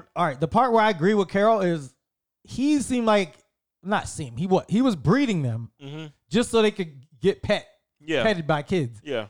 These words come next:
Speaker 1: Whereas I think Carol was just having them to show, but she wasn't really breeding them like that.
Speaker 2: But she said that, but what is she gonna do with 'em? How is she rescuing 'em?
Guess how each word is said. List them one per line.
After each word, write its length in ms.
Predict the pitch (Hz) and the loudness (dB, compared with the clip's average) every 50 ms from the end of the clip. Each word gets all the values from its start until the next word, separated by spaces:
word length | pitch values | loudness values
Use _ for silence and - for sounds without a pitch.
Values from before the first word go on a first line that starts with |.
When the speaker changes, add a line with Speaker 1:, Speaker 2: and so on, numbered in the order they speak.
| _ _ | _ _
Speaker 1:
Whereas 260 | 139 165 180 175 160 | 0 2 2 2 2
I 80 | 165 175 | 0 -2
think 200 | 180 208 196 151 | -2 -4 -4 -2
Carol 640 | - 208 208 220 214 208 190 185 175 160 - - _ _ _ _ | -2 0 2 4 4 6 6 6 4 2 0 -6 _ _ _ _
was 200 | - 160 165 156 | 0 2 2 2
just 340 | 135 151 170 165 147 123 - _ _ - - - | 2 2 0 0 0 -4 -10 _ _ -20 -20 -10
having 340 | - - 185 190 185 185 180 | -4 -2 0 0 0 0 0
them 180 | 170 165 147 139 | -2 -2 -2 -2
to 60 | 139 | -4
show, 380 | - - - 202 190 175 151 135 | -4 0 2 4 4 4 4 2
but 120 | 139 143 | 0 -2
she 100 | - - | -2 -2
wasn't 200 | 185 185 170 180 | -2 0 0 0
really 160 | 180 170 160 151 | 0 -2 -2 -2
breeding 440 | 123 123 143 175 185 180 160 156 147 | -2 -2 0 0 0 0 -2 -2 -2
them 140 | 139 135 131 | -4 -4 -4
like 200 | 131 123 123 95 | -6 -10 -10 -12
that. 240 | 113 101 92 - _ _ - | -14 -16 -16 -18 _ _ -14
Speaker 2:
But 100 | 160 160 | -14 -12
she 160 | - - 277 | -10 -10 -10
said 280 | - - 170 190 214 175 | -8 -6 -4 -2 -2 -2
that, 80 | 160 151 | -2 -4
but 60 | 156 156 | -6 -4
what 180 | 170 214 233 | 0 0 0
is 100 | 240 - | 0 -2
she 80 | - 226 | -4 -4
gonna 140 | 208 202 190 | -4 -4 -4
do 100 | 202 226 | -4 -6
with 220 | 220 185 139 101 85 | -4 -4 -4 -6 -6
'em? 80 | 87 - _ | -8 -14 _
How 180 | - 185 185 | -2 0 0
is 60 | 185 - | 0 -2
she 100 | 196 170 | -6 -6
rescuing 480 | 156 175 175 - - - 117 95 82 | -4 -4 -4 -4 -6 -10 -12 -12 -14
'em? 60 | 82 | -16